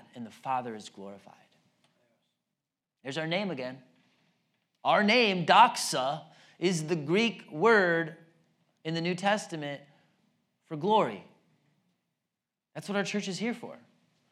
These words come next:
We're here for the glory of God. God's glory is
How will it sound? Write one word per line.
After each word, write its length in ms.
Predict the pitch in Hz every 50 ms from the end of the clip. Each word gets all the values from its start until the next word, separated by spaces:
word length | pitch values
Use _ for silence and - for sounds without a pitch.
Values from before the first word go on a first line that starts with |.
| _ _ _ _ -
We're 100 | 156 165
here 160 | 180 208 196
for 120 | - 196
the 80 | 170 185
glory 420 | 170 143 151 156 151 147 151 156
of 100 | 151 147
God. 340 | 135 180 190 202 165 113 - - - _ _ _ _ _ _ _ _ _ _ _ _ _ _ _ _ _ _ _ _ _ _ _ _ _ _ _ _ _ _ _ _ _ _ _ _ _ _ _ _
God's 300 | - 180 180 196 208 160
glory 400 | 170 196 214 208 208 202 202 190
is 180 | 180 175 -